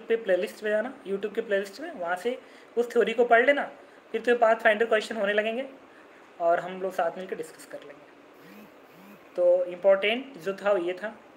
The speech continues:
what to prefer about Erodo book। After Erodo book का तो रहा हूँ, एक Erodo की किताब,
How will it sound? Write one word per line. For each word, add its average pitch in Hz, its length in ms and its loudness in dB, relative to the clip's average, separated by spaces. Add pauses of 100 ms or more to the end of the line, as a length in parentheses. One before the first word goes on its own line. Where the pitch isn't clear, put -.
(440)
what 196 160 2 (160)
to 254 80 -4
prefer 190 380 2
about 196 300 4
Erodo 185 260 -2
book। 160 280 -12 (1600)
After 196 360 -2
Erodo 285 240 6
book 247 160 0
का 226 100 8
तो 277 140 4
रहा 311 80 6
हूँ, 185 200 -4
एक 214 160 -2
Erodo 233 280 4
की 269 80 -6
किताब, 285 400 0